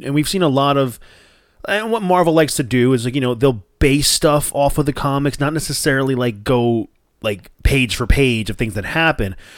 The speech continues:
And it's worked out pretty well in their favor 'cause they're working th-, their own ori-, original stories.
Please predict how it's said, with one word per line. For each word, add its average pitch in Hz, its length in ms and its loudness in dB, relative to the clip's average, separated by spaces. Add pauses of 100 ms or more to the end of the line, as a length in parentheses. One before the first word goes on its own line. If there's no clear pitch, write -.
(120)
And 262 140 0
it's 233 140 -2
worked 202 180 4
out 160 100 4
pretty 147 140 0
well 131 120 4
in 120 40 -2
their 113 100 -2
favor 107 280 -2
'cause 143 160 -2
they're 156 100 2
working 151 300 0
th-, 127 120 -2
their 120 140 -4
own 117 80 -2
ori-, 117 240 -4
original 113 300 -4
stories. 120 420 0